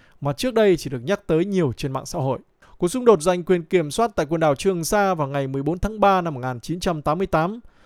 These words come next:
còn được gọi là trận hải chiến Gạc Ma, thường được các nhà hoạt động và những người dùng mạng xã hội nhắc tới và kỷ niệm vào dịp này, thế nhưng hầu như không được ghi nhận trên truyền thông do nhà nước kiểm soát cho tới những năm gần đây. Tuy nhiên, lễ kỷ niệm sự kiện xảy ra cách đây ba mươi tư năm đã được nhắc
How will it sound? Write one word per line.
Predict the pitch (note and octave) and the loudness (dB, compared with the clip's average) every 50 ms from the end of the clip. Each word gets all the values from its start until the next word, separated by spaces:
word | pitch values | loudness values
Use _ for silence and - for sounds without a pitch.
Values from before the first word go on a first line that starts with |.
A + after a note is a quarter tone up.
| _ - - | _ -8 -4
còn | - G3 | 0 2
được | G#3 G#3+ F#3+ | 2 4 6
gọi | G#3 G3 F3 | 6 6 6
là | F3 F3+ E3+ | 6 2 2
trận | D3 - G#3 G3+ D#3+ | 2 0 0 0 0
hải | D3+ E3 E3 C#3+ | 0 -2 -2 -4
chiến | B2+ - - E3 G3 | -4 -2 0 0 0
Gạc | A3+ G3+ G3 D#3 - - | 0 0 -4 -4 -4 -4
Ma, | C#3 D3+ D#3 D3+ C#3 B2+ - _ _ _ _ - - | -2 -2 0 -2 -2 -4 -10 _ _ _ _ -10 -4
thường | - G3+ G#3+ | -2 0 4
được | G#3+ G#3 - | 4 4 2
các | - A#3+ | 2 -2
nhà | A#3+ A#3 G3+ | -2 0 0
hoạt | E3+ E3+ E3+ D#3 | 2 2 2 2
động | E3+ E3+ D#3+ D3 | 2 2 2 0
và | D3+ D3+ | -2 -4
những | D#3 F#3+ A3+ A#3 | -4 -4 -4 -2
người | G#3+ F3 C#3 | -2 -2 0
dùng | B2 D#3+ F3 D#3+ D3+ | 0 -2 -2 -2 -2
mạng | D3+ C#3+ C3 | -4 -6 -6
xã | B2 F#3+ | -4 -2
hội | G3+ F#3+ D3 C#3 | -2 -2 -2 -4
nhắc | C#3+ F3 F3+ _ | -4 -6 -6 _
tới | - E3 D#3+ E3+ F#3+ A#3+ - - - _ _ _ - | 0 2 2 2 2 0 -4 -14 -20 _ _ _ -6
và | C3+ D#3+ E3 - - | -2 -2 -2 -2 -2
kỷ | G3 F#3 | -2 0
niệm | E3+ F3+ F#3 F3 D3 D#3+ C#3+ | 2 2 2 2 0 -2 -2
vào | C#3+ D3 C#3 | -2 -2 -2
dịp | B2 C#3 C3+ | -2 -4 -4
này, | C3 C#3 C#3 C3 B2 A2 - - _ _ - - - | -2 -2 -2 -2 -4 -6 -10 -16 _ _ -10 -6 -4
thế | E3 | -4
nhưng | G3 G#3+ G#3 | -2 -2 -2
hầu | F3+ D#3+ F#3+ F#3 D#3+ D#3 | 0 2 2 2 2 0
như | F3 G3 G3+ G3 | 0 -2 -2 -4
không | - - - A#3 A#3 A3+ | -2 2 2 2 2 2
được | F#3+ D#3+ A#2+ | 0 0 0
ghi | C#3+ F#3+ G3 | -2 -4 -2
nhận | F#3 F3 D3 C#3+ | -2 -4 -4 -4
trên | - E3+ | -6 -6
truyền | D#3 - D#3+ C3 A#2 | -6 -4 -6 -4 -2
thông | - F3 F#3+ F#3 F3 - - - - | 0 0 0 0 -2 -6 -12 -14 -6
do | B2+ D3 E3+ | -2 -2 0
nhà | E3+ D3+ C#3+ | 0 0 -2
nước | C#3+ F#3+ G3 - | -2 -2 -2 0
kiểm | G3+ F3+ C#3 A#2 | 0 0 0 0
soát | - - G#3+ A3 - - | -2 0 0 0 -2 -2
cho | - F#3 E3+ | -2 -2 -2
tới | - - F3 E3+ F#3 G#3 | 0 2 4 4 4 2
những | G3 F#3 G3 | 0 -4 -4
năm | F#3+ F3+ D#3 | -4 -6 -4
gần | C#3 C3+ B2 | -6 -6 -4
đây. | B2 C#3 C#3 A#2+ - _ _ _ _ _ _ _ _ _ _ _ - - | -4 -4 -4 -4 -6 _ _ _ _ _ _ _ _ _ _ _ -6 0
Tuy | - E3+ | 0 2
nhiên, | F#3+ G#3 G#3+ G3+ | 4 4 4 6
lễ | G3 G3+ G#3+ | 4 2 2
kỷ | - - G#3+ | 0 0 -2
niệm | E3+ F3 F3+ E3 | 0 0 -2 -2
sự | - - E3 | -2 -4 -2
kiện | D3 E3+ E3+ D#3 | 0 0 -2 0
xảy | C#3 E3 C#3+ | 0 -4 -2
ra | B2+ F3 F3 | -2 -2 -2
cách | - A3 G#3+ | -2 -2 -2
đây | G#3 G3 | -2 0
ba | F#3 F#3+ F#3+ | 0 0 0
mươi | F#3+ G3 | -2 -2
tư | F#3 - A3 G#3+ | -4 -4 -4 0
năm | G#3+ G#3+ G#3 G3 E3+ D3 D#3 | 0 0 0 -2 -4 -10 -8
đã | D3 D3+ E3+ G#3 A3+ A#3+ | -4 -2 -2 0 -2 0
được | A3 G#3 E3+ - - | 0 0 0 -2 -4
nhắc | D3+ E3 G#3+ - | -6 -4 -4 -4